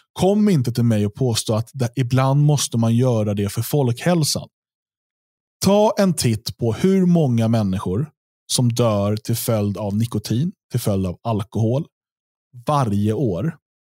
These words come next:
Och hur man inte bara, eh, tillåter det, utan till och med uppmuntrar det. Magdalena Andersson stod i T V och sa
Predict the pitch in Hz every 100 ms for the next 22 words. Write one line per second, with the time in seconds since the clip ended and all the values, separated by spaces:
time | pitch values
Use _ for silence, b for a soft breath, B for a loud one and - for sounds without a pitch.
0 | _ _ _ _ _ _ _ _ - 131
1 | - - - 151 160 151 151 165 127 117
2 | 160 202 143 120 107 - _ _ _ _
3 | 117 107 98 - 165 104 113 208 196 -
4 | 101 80 87 - 151 156 127 160 139 120
5 | 185 131 - 151 226 214 - - - _
6 | _ _ _ _ _ _ - 151 151 156
7 | 151 160 143 127 - 170 175 156 - 147
8 | 135 120 165 135 117 160 170 - 123 104
9 | 107